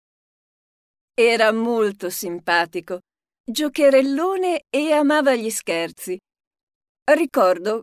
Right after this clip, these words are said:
che nella scena in cui finivamo entrambi in mano ai cattivi,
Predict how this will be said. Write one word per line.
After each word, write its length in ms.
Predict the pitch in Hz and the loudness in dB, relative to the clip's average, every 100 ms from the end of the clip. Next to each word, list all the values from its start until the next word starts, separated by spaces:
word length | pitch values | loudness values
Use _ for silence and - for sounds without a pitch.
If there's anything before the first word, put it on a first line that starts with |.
| - | -6
che 200 | 339 339 | -4 -2
nella 300 | 359 370 339 | -2 0 -2
scena 360 | - 381 392 | -2 -6 -2
in 120 | 262 220 | -4 -2
cui 260 | 294 285 | -2 -2
finivamo 960 | 247 - 294 262 220 208 220 247 202 208 | -4 -6 -2 0 0 0 2 2 -2 -4
entrambi 680 | 196 - 196 202 226 202 | -6 -4 -2 0 -2 -6
in 120 | 202 185 | -6 -4
mano 320 | 196 233 220 | -2 -2 0
ai 160 | 202 | -2
cattivi, 680 | 208 214 - 208 185 175 202 | -2 -8 -10 -14 -14 -12 -12